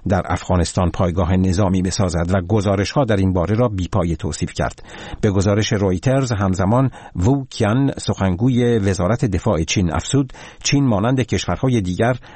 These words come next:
از افغانستان در امر دفاع و اقدامات ضد تروریسم حمایت می‌کند.»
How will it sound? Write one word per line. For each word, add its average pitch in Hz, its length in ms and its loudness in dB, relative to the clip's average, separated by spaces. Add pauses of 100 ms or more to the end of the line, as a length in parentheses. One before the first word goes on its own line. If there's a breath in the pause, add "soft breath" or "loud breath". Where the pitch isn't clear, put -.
(120)
از 95 260 0
افغانستان 92 680 0
در 92 240 0
امر 117 340 2
دفاع - 380 0 (320 loud breath)
و 90 100 0 (140)
اقدامات 110 560 0
ضد 87 320 0
تروریسم 107 640 0 (380 loud breath)
حمایت 92 520 0
می‌کند.» - 420 -6